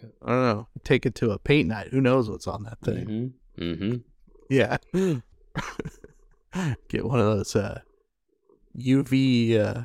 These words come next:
Speaker 1: cabinets to kill all the germs, all your stuff.
Speaker 2: Yeah.
Speaker 1: Gold safety goggles and chemistry <laughs> class. Yeah.
Speaker 2: Yeah, be, uh, be a little bit careful with them U V rays. Uh,
Speaker 1: Uh-huh.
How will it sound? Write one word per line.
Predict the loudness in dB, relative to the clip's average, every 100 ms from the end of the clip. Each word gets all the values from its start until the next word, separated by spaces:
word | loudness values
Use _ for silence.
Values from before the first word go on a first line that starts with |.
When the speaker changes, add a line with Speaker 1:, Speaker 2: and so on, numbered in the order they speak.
| -8
Speaker 1:
cabinets | 0 0 2 -2 -4 -10 -10 _ _ _
to | 2
kill | 4 6
all | 4
the | 2
germs, | 2 6 6 6 4 0 -10 _ _ _ _ -20 -20 -4 2
all | 4
your | 2
stuff. | 0 0 0 0 -10 _ -20 -20 _ _
Speaker 2:
Yeah. | -4 0
Speaker 1:
Gold | 2 4
safety | 4 4 4
goggles | 2 2 4 2 0
and | 2
chemistry | 4 4 4 2
<laughs> |
class. | 2 2 2 -2 -8 0
Yeah. | 4
Speaker 2:
Yeah, | 4 4
be, | 2 4 4 6 6
uh, | 4 2 0 -2 2
be | 4
a |
little | 6 6 6
bit | 4 2
careful | 2 2 6 4
with | 4
them | 0 -2
U | -2 -4
V | -2 -2
rays. | 0 2 2 0 -6 -10 -12 -20 _ -18 -14
Uh, | -12 -12 -14 -16 -20 _ _ _ -10 -2
Speaker 1:
Uh-huh. | 0 0